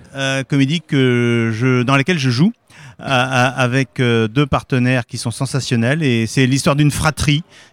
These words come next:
qui se retrouve régulièrement à des moments clés de leur vie. C'est très drôle, très incisif.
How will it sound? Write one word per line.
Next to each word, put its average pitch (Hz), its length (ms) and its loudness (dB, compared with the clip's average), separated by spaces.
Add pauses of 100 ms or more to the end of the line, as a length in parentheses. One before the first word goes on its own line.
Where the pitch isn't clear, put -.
qui - 140 -6
se - 100 0
retrouve 135 380 2
régulièrement 127 680 2
à 143 60 2
des 131 100 2
moments 120 480 4
clés 131 280 2
de 120 100 -2
leur 113 180 0
vie. 123 240 -2 (220)
C'est - 180 -2
très - 160 -4
drôle, 139 320 2
très 135 240 -2
incisif. 131 720 -4